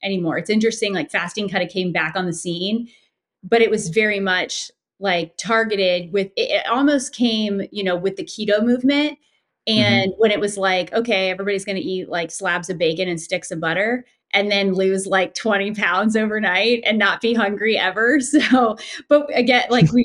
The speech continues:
Speaker 1: you know, we didn't really talk
Speaker 2: <laughs>
Speaker 1: about the emotional and, you know, fasting has been around, you know, fast,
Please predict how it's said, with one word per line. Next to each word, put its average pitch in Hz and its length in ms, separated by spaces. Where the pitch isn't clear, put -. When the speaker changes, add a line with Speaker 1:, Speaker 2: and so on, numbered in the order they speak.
Speaker 1:
you 240 180
know, 175 120
we 220 140
didn't 240 280
really 240 160
talk 240 280
Speaker 2:
<laughs> - 20
Speaker 1:
about 180 300
the 202 80
emotional 185 840
and, 190 280
you 359 120
know, 311 140
fasting 381 380
has 311 120
been 302 160
around, 285 640
you 285 100
know, 320 320
fast, 320 280